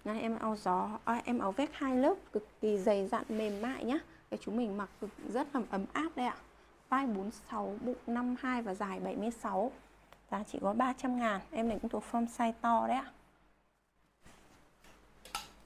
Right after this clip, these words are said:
Mã A tám mươi tư, vai bốn lăm, bụng năm lăm và dài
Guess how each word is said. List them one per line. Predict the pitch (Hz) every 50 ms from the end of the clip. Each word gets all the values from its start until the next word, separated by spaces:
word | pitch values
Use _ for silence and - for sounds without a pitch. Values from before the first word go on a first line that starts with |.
| - - - _ _ _ _ _ _ _ _ _ -
Mã | 254 262 254
A | - 269 269 269 -
tám | 226 208 214 247
mươi | 269 269 -
tư, | - 294 294 285 277 277 - - - - - - _ _ _ _ _
vai | - 226 254 277 294 285
bốn | 233 202 202 208
lăm, | 240 269 294 294 294 294 277 - - -
bụng | 254 254 - -
năm | 247 262 269 262 262 269
lăm | 269 269 269 254
và | 247 233 202
dài | 196 - 202 190 190 196 190